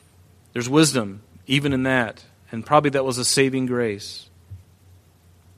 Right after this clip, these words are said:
Maybe things would have been much worse if they hadn't have given them a job like that to do. Verse twenty-four, "So they answered Joshua and said, 'Because your servants were clearly told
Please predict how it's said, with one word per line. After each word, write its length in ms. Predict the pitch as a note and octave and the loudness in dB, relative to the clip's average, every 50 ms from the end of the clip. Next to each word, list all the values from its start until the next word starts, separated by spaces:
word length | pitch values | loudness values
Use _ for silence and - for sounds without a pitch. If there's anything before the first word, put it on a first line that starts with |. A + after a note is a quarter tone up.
| - _ _ - | -20 _ _ 2
Maybe 240 | B2+ C3 C#3 C#3+ C3+ | 4 4 6 4 2
things 260 | - C#3+ C#3 C3 A#2 | 2 0 0 2 2
would 120 | C#3 C3 | 0 2
have 40 | B2+ | 4
been 140 | C3 B2+ B2+ | 4 4 4
much 200 | B2+ B2+ - - | 4 2 -2 -4
worse 440 | A#2+ B2 C#3 C#3 B2 A2+ - - A2+ | 4 8 8 8 8 6 2 -4 -10
if 100 | - - | -6 -4
they 140 | A#2 A2 | -4 -4
hadn't 360 | G#2+ B2+ B2+ B2+ A#2+ A#2 G#2 G2+ | -2 0 0 0 0 -2 -4 -4
have 200 | A#2 A2 G#2+ G#2+ - - - - _ - | -6 -6 -6 -8 -12 -20 -20 -20 _ -2
given 240 | A#2+ B2+ B2+ B2+ B2+ | 0 2 4 4 4
them 140 | B2 A#2 A#2 | 4 4 2
a 40 | A2+ | 0
job 460 | A2+ G#2 B2 B2 B2 B2 B2 A#2+ A2 | 0 2 4 6 8 6 6 6 4
like 200 | A2 A2 G2+ - | -2 -6 -6 -4
that 180 | A#2+ A2+ G#2+ G#2+ | -4 -4 -4 -6
to 120 | - A#2 | -10 -6
do. 380 | A2+ A#2+ B2 A#2 A2 G2+ F#2 - - _ _ _ - - - - - - - - - - | -2 0 0 2 0 -2 -6 -12 -18 _ _ _ -20 -20 -20 -20 -20 -20 -20 -20 -10 2
Verse 200 | C#3 D3 C#3 - | 2 2 2 4
twenty-four, 460 | - D#3+ D3+ D3 B2+ - D#3+ D#3+ D3+ | 2 2 2 2 2 2 4 4 4
"So 140 | - - D3 | 4 4 2
they 160 | C#3 D3 C#3+ | 2 2 2
answered 380 | D3 D3+ D#3+ D#3+ - D#3+ D3 C#3 | 4 2 2 4 2 0 -2 2
Joshua 420 | C#3 D3 D3+ D3+ D#3 D3 - C#3+ | 4 6 6 8 6 6 4 0
and 120 | C3 B2+ - | -2 -2 0
said, 200 | - C#3 C3+ C3 | 0 0 0 0
'Because 380 | C3 C3 - E3+ F3+ E3+ D#3 | -2 -4 0 2 2 2 4
your 140 | E3 D#3+ C#3+ | 2 2 2
servants 500 | - - - E3+ E3+ D3 D3 C3+ - - | 2 4 6 6 6 4 2 -4 -2 -4
were 80 | C3+ B2 | -4 -6
clearly 480 | - - - F3 F3 F3 E3+ E3 D#3 | -6 -2 2 4 4 6 4 4 2
told 600 | C#3+ - - E3 E3 D#3+ C#3+ B2+ A#2+ A2+ A2 A#2 | 0 -2 4 6 8 8 8 8 6 2 -2 -8